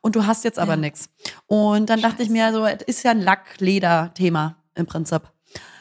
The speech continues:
Speaker 1: Wo fahr ich jetzt noch hin? Ich gehe jetzt sicherlich nicht in irgendwie so einen komischen Karnevalsladen,
Speaker 2: Nein.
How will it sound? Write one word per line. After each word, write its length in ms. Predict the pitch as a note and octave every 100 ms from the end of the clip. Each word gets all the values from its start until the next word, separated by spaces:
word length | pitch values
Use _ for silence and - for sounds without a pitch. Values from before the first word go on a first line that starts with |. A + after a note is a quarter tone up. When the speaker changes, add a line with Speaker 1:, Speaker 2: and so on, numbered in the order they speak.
| _ _
Speaker 1:
Wo 480 | - E3 A3 A3+ A#3 _ _ - _
fahr 320 | - G#3 G#3
ich 140 | G#3 -
jetzt 200 | G3+ G3
noch 140 | F#3+
hin? 300 | F#3 F#3+ E3 _ _
Ich 80 |
gehe 100 | -
jetzt 160 | B3 A#3+
sicherlich 380 | B3+ C4 A#3+ A3
nicht 220 | A#3 A#3+
in 100 | B3
irgendwie 480 | - A#3 A3+ A3+ A3+
so 160 | G#3 G#3+
einen 380 | G#3+ G#3+ G#3+
komischen 420 | - A#3+ A#3+ - G3+
Karnevalsladen, 920 | G#3+ B3+ A#3+ E3+ E3 E3 D3+ D3+ G#3
Speaker 2:
Nein. 300 | F3 E3+ E3+